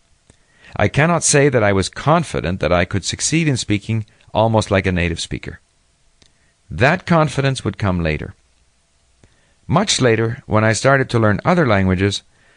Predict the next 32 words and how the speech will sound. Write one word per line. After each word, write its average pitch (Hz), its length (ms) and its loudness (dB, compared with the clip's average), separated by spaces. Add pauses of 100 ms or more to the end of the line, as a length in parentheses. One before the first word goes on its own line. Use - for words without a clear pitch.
(440)
I 92 120 2
always 147 280 4
had 170 140 0
the 175 80 -4
confidence 127 560 0
that 98 100 2
I 98 80 4
could 98 160 0
learn 156 220 2
to 151 80 -2
be 123 140 2
as 104 100 2
fluent 156 460 0
as 139 120 0
I 127 100 2
wanted. 101 480 0 (840)
Once 120 220 2
you 139 80 4
have 120 100 4
mastered 120 400 -2
one 139 240 2
new 160 140 4
language, 139 500 0 (320)
you 95 140 0
gain 135 300 2
the 175 80 2
confidence 120 640 0
necessary 117 680 2 (200)
to 110 120 2
master 98 460 0
other 87 220 4
languages. 87 580 -2